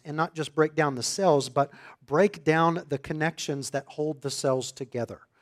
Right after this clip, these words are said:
That starts happening right away. Remember John eleven, when Jesus was going to raise Lazarus,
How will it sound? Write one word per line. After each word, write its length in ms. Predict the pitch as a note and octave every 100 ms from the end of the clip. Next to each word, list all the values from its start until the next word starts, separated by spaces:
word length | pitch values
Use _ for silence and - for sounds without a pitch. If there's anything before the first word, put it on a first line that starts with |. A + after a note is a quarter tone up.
| _ _ _
That 100 | -
starts 240 | E3+ E3
happening 480 | E3+ E3 D#3+ C#3 A#2+
right 320 | B2+ C3+ D3 -
away. 520 | B2+ A2 A#2+ G2+ F2 _ _ _ _ _ _ _ _ _ _ _ _ _ _ _ _ _ _ _ _ _ _ _ _ _ _ _ _ -
Remember 380 | A#2+ D3 E3 D3+
John 300 | D3+ D3+ D3
eleven, 400 | D3 C#3+ A2+ F2 _ _ _ _ _ _ _ _ _ _ _ _ _ _ _ _ _ -
when 280 | C3+ B2+ C#3
Jesus 380 | C3 D3+ D3+ D3+
was 120 | A#2
going 220 | C#3 C#3
to 100 | C#3+
raise 280 | C3+ C3+ C3
Lazarus, 800 | C3 C3 C#3 A#2 F#2+ - -